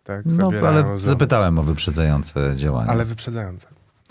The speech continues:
Speaker 1: Wyprzedzające
Speaker 2: A nie
Speaker 1: to już jest za
Speaker 2: prewencyjne,
Speaker 1: działanie
Speaker 2: tak?
Speaker 1: defensy-, defensywne, na koniec dnia.
Speaker 2: Strategicznie defensywne, tak.
Speaker 1: Nie mówię, że musimy to robić, ale musimy zaakceptować po raz kolejny, jak nie będzie prymatu, to spora część norm, które obowiązywały wcześniej,
Speaker 2: Nie będzie.
Speaker 1: przestaje istnieć.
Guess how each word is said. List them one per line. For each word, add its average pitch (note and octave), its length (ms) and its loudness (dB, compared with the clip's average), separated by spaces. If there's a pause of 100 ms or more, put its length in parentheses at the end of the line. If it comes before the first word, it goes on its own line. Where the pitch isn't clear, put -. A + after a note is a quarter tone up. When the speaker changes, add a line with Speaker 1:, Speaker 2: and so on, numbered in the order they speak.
(340)
Speaker 1:
Wyprzedzające B2+ 640 -2
Speaker 2:
A G#2 40 4
nie A#2 80 6
Speaker 1:
to C#3 60 4
już C#3 140 4
jest G#2 160 4
za - 100 -2
Speaker 2:
prewencyjne, - 100 4
Speaker 1:
działanie B2+ 340 4
Speaker 2:
tak? A#2+ 120 -4
Speaker 1:
defensy-, A#2+ 320 -8
defensywne, G#2+ 680 -8 (120)
na G2+ 100 -8
koniec G2+ 220 0
dnia. F2 80 2
Speaker 2:
Strategicznie C#2+ 480 -4
defensywne, - 560 -8 (100)
tak. - 100 -14 (280)
Speaker 1:
Nie C3+ 200 0
mówię, C#3 260 2
że G#2 80 -2
musimy G#2+ 360 -2
to G#2+ 80 -4
robić, G#2 240 -4
ale G#2+ 160 -2
musimy A#2 380 -4
zaakceptować A2+ 580 -4
po A#2+ 100 -6
raz A2+ 140 -4
kolejny, A2+ 180 -4
jak G2+ 60 -12
nie A2+ 80 -6
będzie A#2 260 -4
prymatu, A2 720 -8
to F2+ 120 -10 (260)
spora G#2 360 -6
część G2 300 -8
norm, G2 300 -6
które F#2 240 -10
obowiązywały F#2+ 680 -8
wcześniej, G2 540 -8
Speaker 2:
Nie D#2+ 80 0
będzie. D2 160 -4
Speaker 1:
przestaje A2+ 600 -4
istnieć. F#2 460 -10